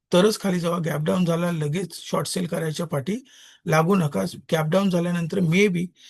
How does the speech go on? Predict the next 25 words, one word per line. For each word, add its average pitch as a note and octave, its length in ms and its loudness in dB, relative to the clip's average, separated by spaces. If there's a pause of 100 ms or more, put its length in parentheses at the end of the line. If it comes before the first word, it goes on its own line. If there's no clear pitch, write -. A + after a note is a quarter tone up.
(200)
साइडवेज F3+ 680 0 (160)
जाऊ D3 340 -2
शकतो - 400 -8
मार्केट, C#3 440 -8 (380)
ठीक F3 160 -4
आहे. E3+ 120 -2
तर F3 120 -6
ह्याची D#3 340 -2
तुम्ही F#3+ 200 0
नोंद F#3 300 2
घ्या C#3 240 -4 (420)
आणि D3+ 120 -2
त्या E3 200 0
पद्धतीने C#3+ 540 -2 (100)
तुमचा C#3+ 300 -6 (640)
प्लॅन D3 240 2
बनवा. A#2 280 -8 (380)
चला G3 220 0 (140)
तर G3 60 2
मग F#3 140 4
आपण G3+ 280 -2 (920)
निफ्टीवर G3+ 480 4
जाऊया. D#3+ 340 -2 (200)
निफ्टीचं F#3 760 -2 (3250)
बघाल F3 380 0